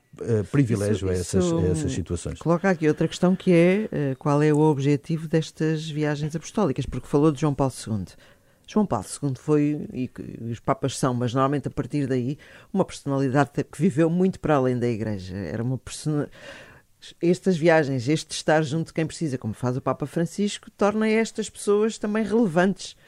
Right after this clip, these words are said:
Speaker 1: Obviamente. Ninguém é indiferente, eh, a uma palavra que o Papa diz,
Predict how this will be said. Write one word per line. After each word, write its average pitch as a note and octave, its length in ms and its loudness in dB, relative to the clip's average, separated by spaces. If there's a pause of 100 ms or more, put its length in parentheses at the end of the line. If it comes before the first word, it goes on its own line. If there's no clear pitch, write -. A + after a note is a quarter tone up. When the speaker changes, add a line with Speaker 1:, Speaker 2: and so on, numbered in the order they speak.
(320)
Speaker 1:
Obviamente. E2+ 800 -4
Ninguém G#2 460 2
é G2+ 40 0
indiferente, G#2 760 -2 (200)
eh, E2+ 600 -4
a - 60 -8
uma G2 180 -2
palavra G2 520 -4
que - 120 -8
o A2 60 -2
Papa - 360 -10
diz, G#2 440 -6